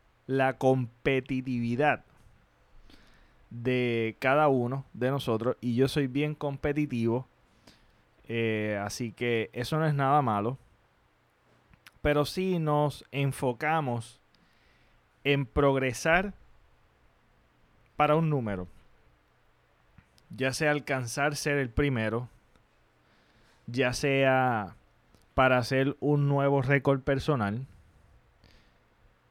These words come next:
ya sea por, por ser mejor que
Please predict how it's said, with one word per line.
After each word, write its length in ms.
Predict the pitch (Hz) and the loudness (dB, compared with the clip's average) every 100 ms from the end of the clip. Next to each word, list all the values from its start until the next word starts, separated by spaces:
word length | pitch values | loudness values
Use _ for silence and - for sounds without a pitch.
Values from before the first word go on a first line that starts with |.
| _ _ | _ _
ya 300 | 117 120 131 | -4 2 2
sea 440 | 127 147 143 139 131 | 2 4 6 6 4
por, 720 | 139 135 127 123 117 110 - _ _ _ | 4 4 6 6 4 2 -4 _ _ _
por 200 | 135 123 | 0 0
ser 300 | - 143 151 | 2 2 2
mejor 640 | 156 135 135 139 139 139 - - _ _ | 0 0 0 2 2 -2 -10 -18 _ _
que 500 | - 139 123 120 113 | 0 2 4 4 0